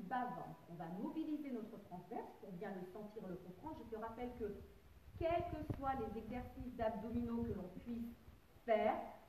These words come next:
ton transverse, ton muscle abdominal profond doit être engagé. Sinon, ton exercice, il est dangereux. Alors, je te rassure, il va pas te foudroyer sur place et te tuer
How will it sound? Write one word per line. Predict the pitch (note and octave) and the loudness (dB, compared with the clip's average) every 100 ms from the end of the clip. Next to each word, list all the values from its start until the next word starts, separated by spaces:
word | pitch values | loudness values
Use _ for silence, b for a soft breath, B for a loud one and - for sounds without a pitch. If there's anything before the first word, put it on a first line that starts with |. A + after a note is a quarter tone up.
| - - | -16 -4
ton | G#3 | -2
transverse, | G#3 - E4+ A#3+ B3+ C4 - | 0 2 2 2 0 0 0
ton | - G3+ | -4 0
muscle | B3 D#4+ - | 2 2 0
abdominal | B3+ A#3 B3+ A#3 A3+ | 0 2 2 4 2
profond | A#3 G#3+ B3 D#4 - - D#3 | 0 -4 -2 -4 -4 -10 2
doit | G#3 G#3 | 2 4
être | D4 D4+ - - | 0 0 -4 -6
engagé. | D4+ E4 D#4+ D4 G3+ - - - - | 0 2 4 2 2 0 -2 -12 -4
Sinon, | F4 E4+ C4+ G#3 - - - - | 2 4 2 0 -8 -16 -20 -2
ton | A#3 | 0
exercice, | A#3+ A3+ B3+ B3+ - A3+ - - - - - - - | 2 2 2 -2 -4 -8 -6 -8 -8 -14 -20 -20 -10
il | G3 E3+ | -4 -2
est | D#3 D#3+ | -2 2
dangereux. | G4+ G4+ F4 E4+ F#4+ - | 4 4 2 4 4 4
Alors, | - - D#3+ D3+ | 0 -4 -4 -6
je | - E3+ | -6 -4
te | |
rassure, | F3 - D4 | -4 -2 -2
il | B3+ | 0
va | F#3 | 0
pas | D#3+ | 0
te | G3+ - | -2 -4
foudroyer | B3 G#3+ G#3+ A3 | -2 4 4 2
sur | - | -4
place | - A#3 G3 | -2 -2 -2
et | |
te | F3+ F#3+ - | -4 -6 -6
tuer | A3+ | 0